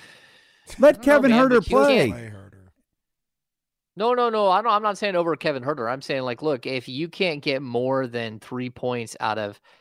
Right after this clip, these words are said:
Speaker 2: everyone not named Malik Monk off your bench, you gotta find points somewhere. That's, uh, like, and
Speaker 1: Well,
Speaker 2: I'm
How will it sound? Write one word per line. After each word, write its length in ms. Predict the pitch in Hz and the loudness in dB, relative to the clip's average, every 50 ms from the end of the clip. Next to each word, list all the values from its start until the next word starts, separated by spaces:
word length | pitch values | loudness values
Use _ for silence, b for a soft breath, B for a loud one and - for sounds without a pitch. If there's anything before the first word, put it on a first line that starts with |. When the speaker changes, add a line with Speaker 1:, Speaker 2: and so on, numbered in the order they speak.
| b b _ | b b _
Speaker 2:
everyone 420 | - 123 123 131 127 117 113 113 113 | -2 -2 0 0 -2 -2 -2 -4 -2
not 200 | 110 110 117 117 | -2 -2 -2 -2
named 200 | 117 110 107 107 | -4 -6 -6 -6
Malik 380 | 101 98 104 110 113 - _ | -8 -8 -6 -6 -8 -8 _
Monk 240 | 98 98 110 120 - | -8 -6 -6 -4 -4
off 160 | 110 107 - - | -4 -4 -4 -4
your 80 | 101 87 | -8 -8
bench, 420 | - 98 107 135 156 - - - _ _ _ _ _ _ _ _ | -6 -4 -4 -4 -6 -10 -14 -18 _ _ _ _ _ _ _ _
you 140 | - 123 123 | -8 -2 0
gotta 180 | 135 127 107 - | 0 0 0 0
find 200 | - 110 92 87 | -2 -4 -4 -6
points 260 | - 104 90 92 - | -8 -10 -12 -10 -12
somewhere. 480 | - 95 87 87 - - - - - _ _ _ _ _ | -14 -14 -14 -14 -16 -16 -18 -18 -20 _ _ _ _ _
That's, 220 | 101 98 - - - | -10 -10 -10 -12 -12
uh, 160 | - 113 - - | -12 -10 -10 -8
like, 260 | 113 104 101 98 - | -8 -10 -10 -8 -8
and 140 | 107 104 151 | 0 4 4
Speaker 1:
Well, 100 | 180 185 | 6 6
Speaker 2:
I'm 200 | 160 101 - - | 4 0 -4 -12